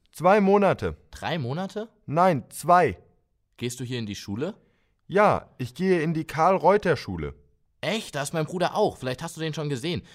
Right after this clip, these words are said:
Speaker 2: Das ist so ein kleiner mit roten Haaren. Er geht in die neunte Klasse. In welche Klasse gehst du? Auch in die neunte?
Speaker 1: Wie bitte? Ich habe dich nicht verstanden.
Speaker 2: Ich habe gesagt, dass mein Bruder auch in deine Schule geht.
Speaker 1: Ach ja?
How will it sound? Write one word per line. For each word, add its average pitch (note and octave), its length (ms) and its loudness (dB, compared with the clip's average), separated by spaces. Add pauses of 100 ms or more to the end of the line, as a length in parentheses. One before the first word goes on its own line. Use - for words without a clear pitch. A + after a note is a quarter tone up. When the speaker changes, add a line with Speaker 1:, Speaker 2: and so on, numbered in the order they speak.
(220)
Speaker 2:
Das A2 120 -6
ist D3+ 140 -8
so E3 60 2
ein C#3+ 120 2
kleiner D#3 400 0
mit A#2 240 -2
roten D3+ 300 -4
Haaren. D#3+ 320 0
Er A#2+ 120 -6
geht D3+ 160 -4
in E3 80 -4
die D#3+ 80 -2
neunte F3 300 -2
Klasse. - 380 -6 (240)
In A#2+ 160 -6
welche E3+ 200 0
Klasse E3 280 -4
gehst D3 200 -6
du? G#3 260 -4
Auch - 200 -2
in G3 60 -2
die G#3+ 80 -2
neunte? A#3+ 360 -4 (760)
Speaker 1:
Wie C3+ 280 -6
bitte? A3+ 400 0 (680)
Ich D#3 220 -4
habe F3+ 220 2
dich F3 160 -4
nicht F#3 220 -2
verstanden. F3 680 -2 (800)
Speaker 2:
Ich D3 200 -4
habe E3 200 0
gesagt, D#3+ 420 -2 (180)
dass D3+ 280 -2
mein C#3 320 -4
Bruder E3 500 0
auch G#3+ 240 4
in B2 80 -2
deine F#2+ 220 -2
Schule E2 280 -10
geht. D2+ 240 -12 (380)
Speaker 1:
Ach C3+ 200 -2
ja? F3+ 380 2